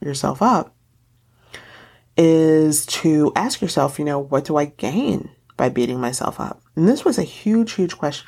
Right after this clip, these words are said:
for me when I first started to understand the, the way my brain works and how we are reward-based beings. So we don't do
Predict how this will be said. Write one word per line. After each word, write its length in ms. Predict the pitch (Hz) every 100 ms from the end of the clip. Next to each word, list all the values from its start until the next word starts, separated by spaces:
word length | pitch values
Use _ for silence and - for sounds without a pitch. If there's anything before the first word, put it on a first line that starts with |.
| -
for 120 | 139
me 400 | 139 135 131 131 - - - - _
when 160 | 160
I 80 | 151
first 420 | 143 - 170 175
started 380 | - 156 151 151
to 80 | -
understand 1300 | 151 147 139 139 - - 139 139 135 135 131 131 131 _ _ _ _ _ -
the, 840 | 135 151 147 143 139 131 131 135 - _ _ _ _ _ _ _ _ _ _ _ _ _ _ _ _ _ -
the 80 |
way 160 | 151 185
my 160 | 214 185
brain 380 | 139 135 131
works 400 | 123 127 123 - -
and 400 | 143 143 143 135
how 720 | - - 160 160 165 160 - 151
we 320 | 147 156 -
are 240 | 139 139 135
reward-based 1400 | 143 139 - 131 147 147 143 _ - 127 127 - - - _ _ _ _ _ _ _ _ -
beings. 760 | 131 139 123 - - 143 - - _ _ _ _ _ _ _ _ _ -
So 320 | 180 170 165
we 180 | 160 214
don't 180 | 392 330
do 180 | 208